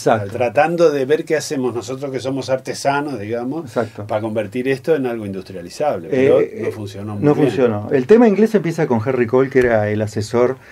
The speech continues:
Speaker 1: digamos, de, de la reina Victoria y del príncipe Alberto. Pobre
Speaker 2: Ujú.
Speaker 1: que el príncipe Alberto muere joven. Después quedó la Queen Victory, que, ¿no?
Speaker 2: <laughs> Sí.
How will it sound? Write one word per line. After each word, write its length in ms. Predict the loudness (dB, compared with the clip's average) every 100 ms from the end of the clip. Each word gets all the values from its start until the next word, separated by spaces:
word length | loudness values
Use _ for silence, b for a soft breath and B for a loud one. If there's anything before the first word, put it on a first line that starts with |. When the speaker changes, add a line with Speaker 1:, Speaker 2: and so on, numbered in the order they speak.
| B
Speaker 1:
digamos, 400 | -6 -2 0 0
de, 500 | -2 -4 -8 -10 -12 -8
de 120 | -4
la 120 | -2
reina 220 | -2 0
Victoria 280 | 0 0 0
y 20 |
del 80 | 0
príncipe 300 | -2 -4 -4
Alberto. 340 | -2 -2 -4
Pobre 220 | -4 0 0
Speaker 2:
Ujú. 40 |
Speaker 1:
que 40 | 0
el 40 |
príncipe 300 | -2 -4 -2
Alberto 420 | 0 0 0 -2
muere 200 | -2 -6
joven. 320 | -6 -6 -6 -8
Después 240 | -6 -2
quedó 160 | 0 2
la 160 | 2
Queen 340 | 0 -2 -2 -4
Victory, 400 | -6 -4 -4 -2
que, 140 | -4
¿no? 200 | -2 -4
Speaker 2:
<laughs> 140 | -4
Sí. 120 | -10